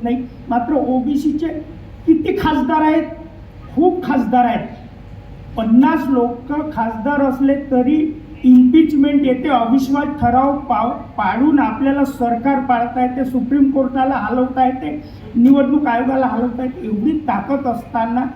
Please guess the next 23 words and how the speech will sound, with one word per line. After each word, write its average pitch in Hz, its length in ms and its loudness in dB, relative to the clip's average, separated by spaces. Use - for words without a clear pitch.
शेकडो 233 720 -2
खासदार 214 420 -2
आमचे 226 460 -2
ओबीसीचे 233 640 -2
असताना 247 640 -2
आमची 233 300 0
गिनती 262 400 4
होत 269 180 6
नाही. 254 260 4
म्हणजे 226 240 -2
मोजणी 254 460 2
अजूनही 294 400 2
झाली 277 240 2
नाही 320 200 4
ना. 302 80 2
आता 214 420 -4
ते 285 220 -6
त्यांनी 262 240 2
वाटलं 269 280 0
चालढकल 254 560 0
केली 277 220 2
इथल्या 277 240 0
प्रस्थापितांनी, 254 800 0